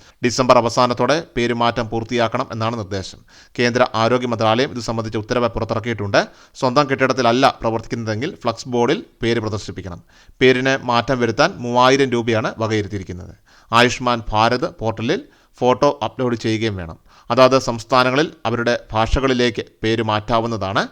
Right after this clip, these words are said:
എന്നാൽ ടാഗ് ലൈനിൽ മാറ്റം വരുത്താൻ പാടില്ല. ഈ ഡിസംബർ മാസത്തിൽ തന്നെ ഇവയെല്ലാം പൂർത്തിയാക്കിയിരിക്കണം എന്നാണ് നിർദ്ദേശം. ജനുവരി മുതൽ പുതിയ മാറ്റത്തോടെ ആയിരിക്കും പ്രവർത്തിക്കുക. അടുത്ത പ്രധാനപ്പെട്ട വാർത്താ അപ്ഡേറ്റ്,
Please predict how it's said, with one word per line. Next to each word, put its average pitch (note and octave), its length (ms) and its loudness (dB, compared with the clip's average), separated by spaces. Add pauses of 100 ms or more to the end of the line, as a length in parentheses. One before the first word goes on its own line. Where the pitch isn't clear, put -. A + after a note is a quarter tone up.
(320)
എന്നാൽ C3 220 2 (140)
ടാഗ് B2+ 300 4
ലൈനിൽ B2 320 -2 (120)
മാറ്റം A2+ 340 -2
വരുത്താൻ A2+ 300 -2
പാടില്ല. G2+ 460 -4 (360)
ഈ C3+ 100 4
ഡിസംബർ C3 360 2
മാസത്തിൽ B2 440 0
തന്നെ A#2+ 160 -2
ഇവയെല്ലാം A2+ 520 -2
പൂർത്തിയാക്കിയിരിക്കണം A#2 840 -2
എന്നാണ് A2 320 -2
നിർദ്ദേശം. F#2+ 460 -10 (320)
ജനുവരി A#2+ 280 2
മുതൽ A#2+ 200 2
പുതിയ B2 240 -2
മാറ്റത്തോടെ A2+ 460 -2
ആയിരിക്കും G#2+ 340 -2
പ്രവർത്തിക്കുക. F#2 600 -10 (480)
അടുത്ത B2+ 160 4
പ്രധാനപ്പെട്ട B2 560 6
വാർത്താ G#2+ 560 2
അപ്ഡേറ്റ്, G2+ 380 -4